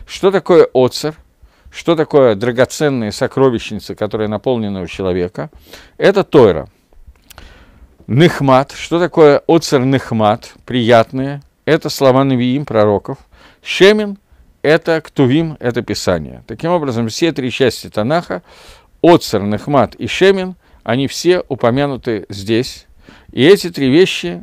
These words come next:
они находятся у человека, который, э, хахам, мудрый человек, а глупый человек всё проглотит и всё растратит.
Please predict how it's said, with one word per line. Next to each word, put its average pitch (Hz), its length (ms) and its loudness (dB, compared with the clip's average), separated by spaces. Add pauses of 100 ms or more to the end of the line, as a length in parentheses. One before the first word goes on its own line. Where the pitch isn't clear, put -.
(140)
они 143 260 -2
находятся 147 720 -2
у 110 80 -8
человека, 139 480 -2
который, 107 540 -4 (560)
э, 101 140 -2
хахам, 156 640 4
мудрый 123 420 -2
человек, 120 580 -2 (800)
а 98 160 -4
глупый 220 320 2
человек 175 340 -2
всё 175 480 -2 (1080)
проглотит 160 580 4
и 95 80 -8
всё 151 380 2
растратит. 104 580 -4